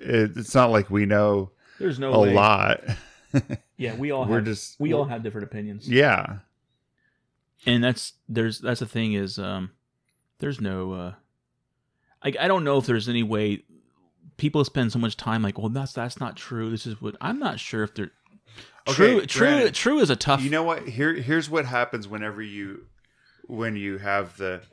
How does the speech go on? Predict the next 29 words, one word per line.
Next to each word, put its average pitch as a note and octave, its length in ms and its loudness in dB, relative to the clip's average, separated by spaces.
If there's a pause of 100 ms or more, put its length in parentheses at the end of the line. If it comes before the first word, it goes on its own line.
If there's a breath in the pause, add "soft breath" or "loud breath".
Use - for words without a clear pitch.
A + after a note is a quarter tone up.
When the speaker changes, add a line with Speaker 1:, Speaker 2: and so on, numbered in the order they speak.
(1500)
Speaker 1:
you A2 420 -4 (480)
use A#2+ 340 -2
the A#2 120 0
Hermetic G#2+ 460 0
principles G#2 800 -4 (140)
without G2 420 2
God, F#2+ 440 2
is F#2 300 -6
that G#2 160 -2
you're G2+ 180 -2
just F#2 260 -10
become F#2+ 320 -4
an F2 120 -8
advert-, F2+ 440 -4 (140)
advertiser, F#2+ 880 -4
you G2 80 -6
know, F2+ 260 -6
or F#2 260 -6
a F2 40 -12
propagandist. F#2 1120 -6 (260)
That's - 180 -6
all G2 220 2
you F#2 100 -8
can F#2+ 180 -10
use F#2+ 220 -6
it F#2+ 120 -10
for. - 440 -10 (840 soft breath)
It's - 100 -12
like F2 300 -6